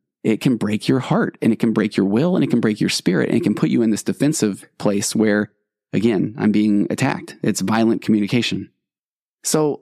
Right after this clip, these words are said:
let me finish up with this email, 'cause I really, I hope you can see, this is why I appreciate this email so much. Back to the, the dialogue. So the person, I believe it's Tim then, says, if he is internally formulating his request, and he says, "I'm hesitant to ask him if he'd be willing to tell me what he heard me say,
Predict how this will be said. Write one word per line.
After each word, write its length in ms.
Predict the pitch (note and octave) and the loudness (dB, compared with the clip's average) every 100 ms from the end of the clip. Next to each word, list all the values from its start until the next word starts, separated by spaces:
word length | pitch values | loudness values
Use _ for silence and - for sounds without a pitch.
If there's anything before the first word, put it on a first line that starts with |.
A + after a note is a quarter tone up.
| G3+ | 0
let 80 | |
me 80 | D#4 | 0
finish 240 | - C3 B2 | 2 0 0
up 80 | |
with 100 | A2 | 0
this 160 | G#2 - | -2 0
email, 400 | G#2+ G2+ G2 F#2+ - A#2 | 2 2 -2 -4 -2 0
'cause 140 | A#2 | 0
I 60 | A#2+ | 2
really, 360 | C#3+ A2 D#2+ | 2 0 0
I 60 | A2+ | 0
hope 160 | C3+ | 0
you 60 | C3+ | 0
can 80 | A2+ | 2
see, 140 | G2+ | 0
this 160 | G#2 - | 0 0
is 40 | |
why 120 | C#3+ | 0
I 20 | A#2 | -2
appreciate 480 | - A#2+ - G2+ | 0 -2 0 -2
this 160 | G2 - | -2 0
email 240 | G#2 G2+ | 2 0
so 160 | - A2 | -2 0
much. 320 | G#2+ G2+ - _ _ - G#2 - | 0 -2 -8 _ _ -12 -12 -6
Back 200 | - B2+ | -2 -2
to 80 | B2+ | 0
the, 100 | G#2 | -2
the 160 | G2 G#2 | 0 0
dialogue. 640 | A#2 B2 G#2+ G2 G2 F#2 | 2 2 0 0 -2 -2
So 240 | - A#2 G2+ | 0 0 0
the 100 | G2+ | 0
person, 360 | B2 G#2+ G2+ | -2 0 0
I 60 | G#2 | 0
believe 260 | G#2+ G#2 | 2 2
it's 160 | G2+ - | 0 -4
Tim 320 | - A#2 A2 | -2 0 0
then, 200 | G2+ G2 | 0 -2
says, 360 | F#2 G2+ G2+ - _ _ _ | 0 0 -2 -6 _ _ _
if 180 | - G#2 | -4 0
he 140 | A2 | 2
is 140 | A2+ G#2 | 2 0
internally 440 | G#2 - E3+ D#3 | 0 0 0 0
formulating 600 | C#3 C3 C3 A#2 G#2+ G#2+ | 0 2 2 2 0 0
his 200 | A2+ G#2 | 0 0
request, 540 | G2+ - G#2 G2+ - - | -2 -2 -4 -2 -6 -6
and 160 | - | 0
he 80 | A2 | 0
says, 200 | G#2 G#2 | 2 0
"I'm 120 | G2+ | 0
hesitant 360 | A2+ C3+ C#3+ A#2+ | -2 -2 -2 0
to 100 | E2+ | 0
ask 220 | A2 - | 0 0
him 80 | G#2+ | 0
if 60 | |
he'd 80 | A2+ | 2
be 120 | G#2 | 0
willing 260 | G2+ G#2 G#2 | 0 0 0
to 80 | - | -2
tell 160 | - | 0
me 80 | G#2 | 0
what 160 | G2+ G#2 | 0 0
he 80 | F#2+ | 0
heard 200 | F#2+ G#2 | 0 0
me 120 | A2+ | 0
say, 400 | - C3+ A#2+ | 0 0 0